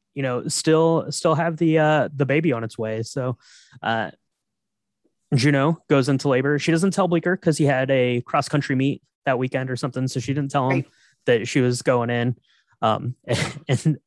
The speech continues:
Speaker 1: and they get in there, uh, and her mom, uh, Brenda says the, uh, says the best thing. You know, Juno's in there. She's kinda pacing around. She's like, "Uh, can I get that, can I get that thing in my spine yet or whatever? I need s-, I need some medicine." And Brenda's like, "You can't have it yet. You're not ready yet. And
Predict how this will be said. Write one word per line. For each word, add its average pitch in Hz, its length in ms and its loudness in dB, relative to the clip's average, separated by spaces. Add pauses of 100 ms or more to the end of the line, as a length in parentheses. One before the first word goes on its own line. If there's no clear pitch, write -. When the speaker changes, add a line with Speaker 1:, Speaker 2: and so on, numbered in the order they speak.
Speaker 1:
and 131 120 0
they 123 100 2
get 127 140 0
in 135 140 2
there, 120 240 0 (320)
uh, 120 200 4
and 123 180 2
her 131 340 2 (140)
mom, 147 380 0
uh, 120 200 -4
Brenda 123 420 0 (240)
says 117 380 2
the, 120 200 2
uh, 117 320 0
says 120 220 0
the 123 60 -2
best 123 240 -2
thing. 131 340 0
You - 120 -10
know, 120 100 -4
Juno's 127 360 2
in 120 100 -2
there. 127 160 0
She's - 140 -8
kinda 123 200 -2
pacing 127 320 -2
around. 117 280 -2
She's 127 140 -10
like, 120 180 0 (320)
"Uh, 160 260 2
can 160 180 0
I 160 60 0
get 165 180 0
that, 170 220 2 (200)
can 156 120 0
I 170 40 2
get 165 140 0
that - 180 -2
thing 151 220 2
in 170 60 2
my 147 100 0
spine 165 580 2 (260)
yet 175 380 2
or 147 160 6
whatever? 170 340 2
I 170 60 2
need 147 220 -2
s-, - 200 -10
I 123 60 0
need 147 160 2
some 143 140 -2
medicine." 151 420 0
And 117 220 -4
Brenda's 127 320 -2
like, 123 200 -6 (160)
"You 139 160 -6
can't 147 220 2
have 156 160 2
it 139 80 2
yet. 165 300 2
You're 127 100 -4
not 123 160 -2
ready 131 220 -2
yet. 156 340 0
And 117 340 -6